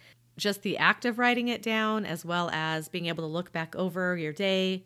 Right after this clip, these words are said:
can, again, help create that awareness, but also provide that accountability if you're trying to create a new habit. This is something I do every once in a while when I feel like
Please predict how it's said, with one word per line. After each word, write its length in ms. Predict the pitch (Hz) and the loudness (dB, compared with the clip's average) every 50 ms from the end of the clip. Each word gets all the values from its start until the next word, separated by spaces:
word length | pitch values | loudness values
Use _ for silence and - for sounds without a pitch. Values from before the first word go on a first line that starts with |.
| _ _ - - | _ _ -20 -16
can, 380 | - - 214 190 185 185 180 165 | -4 0 2 4 4 4 2 0
again, 260 | 180 185 220 202 196 | 0 2 2 2 2
help 220 | 185 208 208 214 | 2 2 0 -2
create 280 | - - 277 240 196 190 | -2 0 0 0 2 2
that 140 | 214 196 185 | 2 2 2
awareness, 500 | 175 165 165 165 165 170 170 175 - - | 2 4 4 2 2 2 0 -2 -4 -4
but 120 | - 165 | -2 -2
also 260 | 160 160 160 - - | 0 0 0 -2 -6
provide 360 | 165 - - 160 165 160 160 - | -6 -6 -6 -4 -2 -2 0 0
that 160 | 160 156 156 | -2 -2 -2
accountability 840 | 151 - - 160 151 147 143 165 156 151 147 147 147 139 139 139 - | -4 -4 -4 -4 -4 -4 -2 -2 -2 0 0 -2 -2 -2 -2 -2 -4
if 140 | - 165 - | -4 -4 -2
you're 180 | 220 214 220 220 | 0 0 0 0
trying 340 | - - 254 254 247 240 226 | 0 -2 -2 -2 -2 -2 -2
to 120 | - 214 | -4 -6
create 300 | - - - 185 180 165 | -6 -4 -4 -4 -2 -2
a 60 | 170 | -4
new 120 | 165 156 156 | -4 -4 -4
habit. 480 | 156 143 135 123 120 - - - - - _ _ _ _ _ _ _ _ | -4 -6 -6 -6 -8 -8 -10 -14 -18 -20 _ _ _ _ _ _ _ _
This 260 | - 185 214 214 214 262 | 0 0 2 2 2 0
is 120 | 254 262 | -2 0
something 340 | - 233 226 214 220 202 208 | 0 0 0 0 0 0 2
I 100 | 202 196 | 0 0
do 200 | 180 190 180 175 | 0 2 2 2
every 200 | 175 170 180 175 | 2 2 0 0
once 220 | 170 165 170 - | -2 -2 -4 -4
in 60 | 190 | -4
a 60 | 180 180 | 0 2
while 380 | 175 170 170 170 175 175 170 | 4 4 4 4 2 0 -2
when 180 | 165 170 170 165 | -2 -2 -2 0
I 100 | 156 175 | -2 -2
feel 340 | - - - 202 196 202 190 | -4 -4 -2 0 0 2 2
like 600 | 190 185 175 175 170 175 170 - - - - | 2 2 2 2 2 0 0 -2 -6 -14 -20